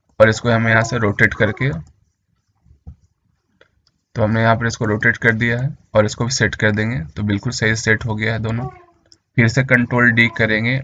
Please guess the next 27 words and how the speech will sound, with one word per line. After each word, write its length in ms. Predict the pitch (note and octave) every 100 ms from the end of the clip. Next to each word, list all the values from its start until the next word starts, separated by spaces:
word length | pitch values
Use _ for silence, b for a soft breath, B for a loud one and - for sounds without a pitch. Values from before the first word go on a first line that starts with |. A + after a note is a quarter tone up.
| A2
और 140 | A2
इसे 220 | G#2+ A#2+
भी 80 | A#2+
rotate 360 | A2+ G#2+ A2+ -
करेंगे 320 | A2+ A2 A#2
ninety 380 | A#2 G#2 G2+ A2+
degree 400 | A2 A2 D#3 G3+ _ _ _
right 320 | A2 G#2 F#2+ -
से 200 | - - - _ _ _ _ _ _ -
और 240 | G2+ G#2 - - G#2+
इसको 200 | - A#2+
हम 100 | A#2
यहाँ 120 | A2+
पर 100 | A2+
center 380 | A2 G#2 A#2 A#2
पे 100 | A2+
रख 140 | A2+
देंगे। 320 | G#2 A2 A2+
तो 160 | C3 A2+
हमने 160 | G2+
यहाँ 120 | G#2+ A2
पर 80 |
center 360 | A2+ G#2+ G2+ A2+
में 120 | G#2+
रख 140 | G#2+ A2
दिया 260 | A2 A2
है 180 | A#2 C#3